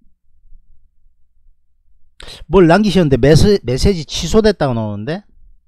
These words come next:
남기셨다가 지웠는지 아니면, 어, just you write mail only, 어, YouTube, 어, check the, 어, hacking,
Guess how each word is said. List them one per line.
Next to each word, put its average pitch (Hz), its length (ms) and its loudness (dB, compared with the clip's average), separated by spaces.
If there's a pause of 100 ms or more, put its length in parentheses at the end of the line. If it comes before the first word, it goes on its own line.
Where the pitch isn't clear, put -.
(2000)
남기셨다가 139 680 -6
지웠는지 127 600 -6
아니면, 131 640 -8 (720)
어, 110 580 -8 (760)
just - 380 -4
you 165 500 0
write 147 400 -2 (400)
mail 180 440 -2 (540)
only, 190 400 -2 (280)
어, 107 460 -10 (140)
YouTube, 170 580 -2
어, 104 720 -6 (1200)
check - 360 -4
the, 147 200 -2
어, 95 280 -10
hacking, 202 540 -6